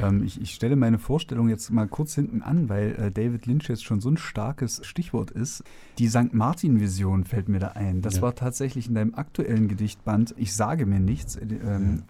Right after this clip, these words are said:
Speaker 1: erschien bei der Edition Azur, jetzt dieser Wochen, kann man sagen, ist immer noch, äh, ziemlich druckfrisch.
Speaker 2: Mhm.
Speaker 1: Ein Gedicht, bei dem ich tatsächlich auch sofort an David Lynch denken musste,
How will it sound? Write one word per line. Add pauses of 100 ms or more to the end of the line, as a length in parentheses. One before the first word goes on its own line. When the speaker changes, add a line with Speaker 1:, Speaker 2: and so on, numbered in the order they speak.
(160)
Speaker 1:
erschien
bei
der
Edition
Azur,
jetzt
dieser (420)
Wochen,
kann
man
sagen,
ist
immer
noch, (120)
äh,
ziemlich
druckfrisch. (180)
Speaker 2:
Mhm. (200)
Speaker 1:
Ein
Gedicht,
bei
dem
ich
tatsächlich
auch
sofort
an
David
Lynch
denken
musste,